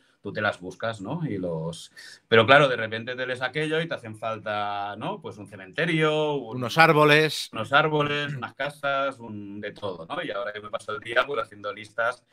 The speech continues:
Speaker 1: de lo, de las cosas que me hacen falta para poner en el de esto. Pero claro, realmente me he dado cuenta que, que, que esta parte del hobby es tan compleja en el sentido de que necesitas tener tanto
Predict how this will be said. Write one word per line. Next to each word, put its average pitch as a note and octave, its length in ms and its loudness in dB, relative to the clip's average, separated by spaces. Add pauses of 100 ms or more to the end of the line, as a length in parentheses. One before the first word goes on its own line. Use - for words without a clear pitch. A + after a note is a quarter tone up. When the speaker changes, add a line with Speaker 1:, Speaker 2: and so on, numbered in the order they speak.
(240)
Speaker 1:
de F#2+ 680 -2
lo, F#2+ 240 -4
de F#2 180 -8
las F2+ 180 -6
cosas G2 320 -6
que G2+ 60 -10
me G#2 60 0
hacen G2+ 200 -4
falta G2 340 -2
para G#2+ 240 2
poner F#2 300 -6
en F2+ 360 -4
el F2+ 240 -4
de G2+ 80 2
esto. C3 360 6 (340)
Pero A#2+ 160 10
claro, D#3 240 10
realmente C3+ 260 2
me E3 60 -2
he - 40 0
dado D#3 80 0
cuenta D#3+ 260 -2
que, C3+ 200 -8
que, A2 160 -20
que - 280 -16
esta C3+ 200 6
parte B2+ 380 4
del A2+ 320 -2
hobby B2 380 0
es D#3+ 100 -2
tan A#2+ 220 -2
compleja A#2 500 -2
en C3+ 60 -4
el A2+ 240 -10
sentido A2+ 300 -4
de B2+ 60 -2
que B2 100 -10
necesitas A2+ 460 -10
tener A#2 320 -6 (380)
tanto A#2+ 960 -2